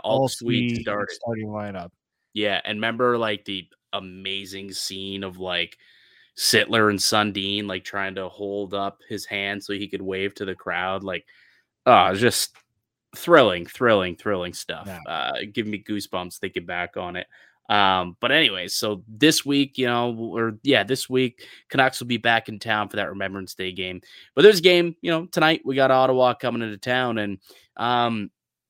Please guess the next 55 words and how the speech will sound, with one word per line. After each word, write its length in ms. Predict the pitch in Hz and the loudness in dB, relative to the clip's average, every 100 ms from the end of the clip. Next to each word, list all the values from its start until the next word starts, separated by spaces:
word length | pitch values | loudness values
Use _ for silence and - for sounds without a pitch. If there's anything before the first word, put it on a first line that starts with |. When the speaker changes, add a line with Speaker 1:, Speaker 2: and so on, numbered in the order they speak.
| _ _ _ - | _ _ _ -8
Speaker 1:
a-, 100 | - | -2
again, 240 | 156 135 110 | 0 0 0
we'll 80 | |
get 180 | 135 185 | 0 0
to 60 | 208 | 2
that 120 | 170 | 0
in 100 | 117 | 0
just 300 | 104 127 - | 0 -2 -2
a, 220 | 110 82 110 | -6 -6 -4
a 40 | |
second, 380 | - 110 - 101 | -2 -4 -6 -8
'cause 140 | 117 | -2
I, 80 | 135 | 0
I 100 | - | 2
wanna 200 | 185 233 | 4 4
get 120 | 175 | 2
something 240 | 156 131 120 | -2 -2 -2
off 220 | 107 - | -2 -4
my 120 | 95 | -8
chest 420 | - 90 87 - | -8 -12 -12 -14
here, 200 | 90 85 82 | -16 -14 -14
Dave. 200 | 85 98 | -14 -12
This 160 | 131 | -10
is, 220 | 151 131 - _ _ _ 190 | -10 -12 -18 _ _ _ 0
this 140 | 190 | 0
is 100 | 185 | -2
kinda 320 | - 147 139 | -2 -2 0
what 180 | 127 110 | -2 -4
we 120 | 117 | -8
can 180 | - 95 | -10 -12
do 180 | 104 110 | -10 -12
here 300 | - 113 110 | -10 -8 -6
on 120 | 107 | -6
podcasts. 680 | - 107 107 117 110 - 127 | -6 -6 -6 -6 -6 -6 -6
We 100 | 156 | 0
got 240 | 196 - | 0 0
some 160 | 143 113 | -8 -10
takes 380 | - 107 - | -10 -10 -12
that 100 | 110 | -12
we 60 | 101 | -10
wanna 340 | 101 104 101 - _ _ _ 120 | -8 -8 -8 -12 _ _ _ -8
discuss 640 | 135 - - 104 123 - | -6 -6 -8 -8 -8 -12
and 100 | - | -8
kinda 200 | 110 98 | -8 -8
flesh 400 | _ 104 - 107 | _ -8 -6 -4
out. 240 | 101 98 _ | -4 -6 _
This 200 | - - | -4 -4
is 80 | 160 | -6
the 60 | 135 | -6
perfect 420 | - 120 95 - | -2 -2 -4 -8
time 180 | 98 87 | -8 -6
to 60 | 92 | -10
do 200 | 95 87 | -10 -12
it, 100 | 98 | -10
'cause 200 | 127 | -10